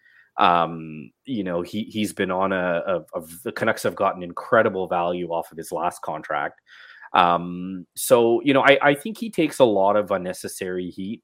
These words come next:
You know, I'm not gonna sit here and try and say that, you know, Bo Horvat is the perfect player and he shouldn't be criticized and all that kind of stuff. I, I, I get it, right? Like I said, I mean, he has his warts, um, you know, to his game. But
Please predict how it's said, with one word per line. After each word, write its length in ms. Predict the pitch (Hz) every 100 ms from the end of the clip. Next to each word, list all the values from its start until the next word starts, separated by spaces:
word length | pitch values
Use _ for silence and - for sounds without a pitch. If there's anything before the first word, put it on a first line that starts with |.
| -
You 100 | 101
know, 160 | 98 98
I'm 140 | 92
not 180 | 101 95
gonna 140 | 101
sit 220 | 98 -
here 180 | 90 98
and 180 | 92 87
try 200 | - 98
and 140 | 90
say 280 | - 95 92
that, 160 | 87 82 - - - -
you 80 | 101
know, 120 | 87
Bo 280 | 78 90 85
Horvat 360 | 90 85 90 85
is 100 | -
the 100 | -
perfect 420 | - 90 95 -
player 500 | 95 87 87 87 85
and 180 | 78 - _ _ _ _
he 60 | -
shouldn't 280 | 104 95
be 100 | 90
criticized 760 | 95 104 95 - 90 85 85 -
and 80 | 90
all 120 | 90
that 160 | 90
kind 180 | - 80
of 60 | 78
stuff. 240 | - 76
I, 100 | 117 95
I, 60 | 147 135
I 60 |
get 220 | 143 107 78
it, 80 | -
right? 180 | 107 131
Like 180 | 120 113
I 80 |
said, 280 | 101 - 73 76
I 40 |
mean, 180 | 101 98
he 140 | 123
has 340 | 117 117 117 -
his 260 | 110 101 85
warts, 500 | 87 104 - - - _ - _ _
um, 420 | 80 87 85 87 90
you 80 |
know, 100 | 98
to 220 | 90 - 101
his 160 | 95
game. 380 | - 85 107 147
But 240 | 101 90